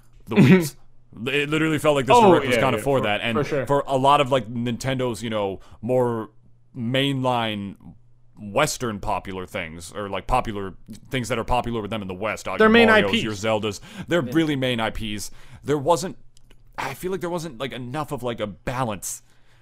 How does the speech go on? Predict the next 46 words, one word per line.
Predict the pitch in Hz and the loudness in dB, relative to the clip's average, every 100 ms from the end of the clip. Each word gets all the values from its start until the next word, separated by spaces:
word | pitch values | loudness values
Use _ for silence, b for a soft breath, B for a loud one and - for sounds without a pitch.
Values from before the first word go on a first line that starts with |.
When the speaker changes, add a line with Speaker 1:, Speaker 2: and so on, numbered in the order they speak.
| - | -18
Speaker 1:
You | 110 156 | -4 0
know | 160 | 2
what | 156 | 2
I | |
mean? | 151 | 4
Speaker 2:
Oh, | 165 | 4
hell | 151 151 143 | 6 4 4
Speaker 1:
When | 147 | 2
Speaker 2:
no, | 135 | 2
Speaker 1:
it | |
came | 160 160 | 0 -2
Speaker 2:
no, | |
Speaker 1:
to | 156 | 0
Speaker 2:
no. | |
Speaker 1:
those | 151 | -2
kind | - 151 | 2 2
Speaker 2:
Not | 127 | 2
Speaker 1:
of | |
Speaker 2:
at | |
all. | 127 | 0
Speaker 1:
announcements, | 135 117 117 - | 0 -2 -6 -6
it | 135 | -6
literally | 127 147 156 151 | -2 -2 0 -2
felt | - 147 | -2 -2
like | 123 | -2
it | 123 | -6
was | - | -6
seventy-five | 127 127 123 123 120 | -4 -4 -4 -2 -2
percent | 110 - 127 120 - | -6 -8 -8 -8 -6
Anemu, | 131 123 98 95 | -6 -6 -8 -8
like | 87 92 | -8 -6
I | 101 | -6
mentioned | 98 101 135 127 | -6 -6 -8 -6
earlier, | 113 98 92 | -6 -4 -4
Speaker 2:
Mm-hmm. | 147 131 120 - | -4 -6 -10 -6
Speaker 1:
and | 131 123 120 - | -4 -4 -8 0
that's | 196 220 | 0 0
not | 415 | -4
a | |
problem. | - 247 233 95 85 - b b b - | 2 2 2 -2 -8 -14 b b b -4
I | |
mean, | 143 | 4
that | 147 151 | 4 4
is | 131 | 2
a | |
problem. | 120 120 104 98 | -2 -2 -2 -6